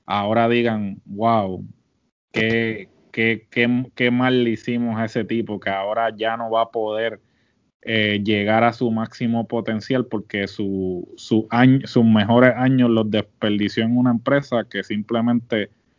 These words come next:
no apreciaron, eh, su, su talento y, y no solamente su talento, sino el ser humano que era, porque, pues,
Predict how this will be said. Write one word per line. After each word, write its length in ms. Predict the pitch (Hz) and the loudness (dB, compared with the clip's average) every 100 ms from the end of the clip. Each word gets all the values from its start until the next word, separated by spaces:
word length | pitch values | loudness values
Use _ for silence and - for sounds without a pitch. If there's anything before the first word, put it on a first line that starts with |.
| _ _ 98 92 | _ _ -16 -6
no 320 | 107 107 110 | -2 0 2
apreciaron, 840 | 117 113 104 107 107 107 101 98 95 | 2 2 -2 0 0 0 -2 -4 -8
eh, 480 | 104 101 98 95 92 | -10 -8 -6 -6 -8
su, 540 | 90 - 98 95 92 90 | -6 0 2 2 0 -4
su 220 | - 104 | -4 -2
talento 720 | 104 98 110 139 135 135 120 | 2 2 4 4 4 4 6
y, 420 | 107 98 92 90 - 95 | 4 2 -2 -4 -10 -20
y 340 | 95 95 92 | -20 -16 -12
no 120 | 98 | -2
solamente 460 | 101 147 143 147 143 | 4 6 4 2 0
su 100 | 139 | 2
talento, 460 | 127 120 143 120 | 2 0 -4 -10
sino 480 | - 101 98 95 95 | -6 -6 -6 -8 -12
el 80 | 98 | -8
ser 200 | - 107 | -6 -4
humano 360 | 120 123 127 123 | -2 -2 -4 -2
que 100 | 117 | -2
era, 240 | 120 135 | 0 -2
porque, 300 | 107 95 95 | -4 -10 -14
pues, 280 | - 90 | -10 -12